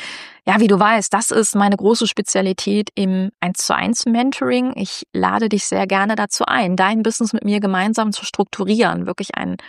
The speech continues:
substanzielles Business aufzubauen, dir anzugucken, warum funktionieren vielleicht deine automatisierten Funnel nicht, was, äh, läuft da gerade schief, dass es so wenig funktioniert, warum funktionieren Low-Pricing-Tickets bei dir nicht?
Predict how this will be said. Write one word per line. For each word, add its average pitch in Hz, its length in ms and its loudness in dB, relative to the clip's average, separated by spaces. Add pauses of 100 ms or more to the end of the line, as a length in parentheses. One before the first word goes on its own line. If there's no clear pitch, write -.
(220)
substanzielles 233 800 0
Business 226 320 -2
aufzubauen, 196 760 2
dir 190 140 -2
anzugucken, 202 560 -2
warum 226 180 -2
funktionieren 233 560 -2
vielleicht 185 320 -4
deine 185 220 0
automatisierten 196 720 0
Funnel 208 360 2
nicht, 190 380 0
was, - 380 -8
äh, - 180 -2
läuft 202 340 0
da 196 60 2
gerade 196 320 0
schief, 226 400 0
dass - 200 -4
es 214 120 -2
so 202 160 -2
wenig 202 320 0
funktioniert, 196 760 -2 (380)
warum 196 280 2
funktionieren 208 500 0
Low-Pricing-Tickets 202 960 -2
bei - 140 -2
dir 196 140 0
nicht? 202 260 0